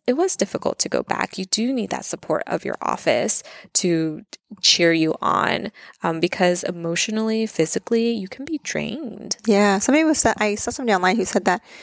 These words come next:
Speaker 2: you know, before they went on back full time, they did, like, a one day, like, trial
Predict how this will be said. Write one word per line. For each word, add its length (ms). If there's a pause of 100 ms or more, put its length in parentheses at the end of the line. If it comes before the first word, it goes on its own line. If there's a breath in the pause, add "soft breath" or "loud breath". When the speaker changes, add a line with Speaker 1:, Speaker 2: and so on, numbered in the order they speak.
(240 loud breath)
Speaker 2:
you 80
know, 320 (100)
before 640
they 120
went 200
on 320
back 300
full 160
time, 320
they 80
did, 160
like, 180
a 200
one 540
day, 320 (100)
like, 340 (320)
trial 680